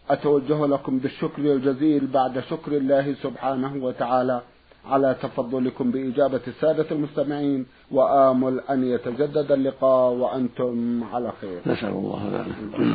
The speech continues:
Speaker 1: مستمعي الكرام، كان لقاؤنا في هذه الحلقة مع سماحة الشيخ عبد العزيز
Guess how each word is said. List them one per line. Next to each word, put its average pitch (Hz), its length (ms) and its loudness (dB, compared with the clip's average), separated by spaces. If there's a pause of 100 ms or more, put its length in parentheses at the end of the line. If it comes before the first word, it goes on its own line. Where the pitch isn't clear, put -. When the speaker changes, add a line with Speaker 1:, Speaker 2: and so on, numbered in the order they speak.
(880)
Speaker 1:
مستمعي 151 600 4
الكرام، 165 380 2
كان 160 280 2
لقاؤنا 156 580 2
في 151 200 0
هذه 147 300 0
الحلقة 156 480 0
مع 143 320 0
سماحة 143 380 -2
الشيخ 151 460 -2
عبد 131 240 -2
العزيز 139 580 0